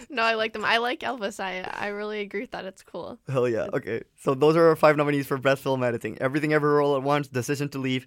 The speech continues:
Speaker 2: Top Gun Maverick, Elvis, and The Batman. Sorry, Nope. <laughs>
Speaker 1: <laughs>
Speaker 2: A second ago you were in the list, but I just, you know, I just keep thinking about Batman.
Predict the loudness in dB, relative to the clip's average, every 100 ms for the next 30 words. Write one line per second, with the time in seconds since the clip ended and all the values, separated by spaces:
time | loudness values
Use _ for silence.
0 | _ 0 0 2 0 0 0 0 -4 -4
1 | -4 0 2 0 -2 _ -20 _ 0 0
2 | 2 2 2 0 -8 -10 -14 -14 -10 0
3 | 4 4 6 4 2 0 2 2 6 8
4 | 8 6 8 8 8 8 6 8 8 10
5 | 8 8 6 6 2 -2 4 4 4 -4
6 | -6 -6 -10 -6 -2 0 -2 -6 -8 -6
7 | -4 -6 -8 -4 -2 0 -2 0 -2 -2
8 | -4 -4 -8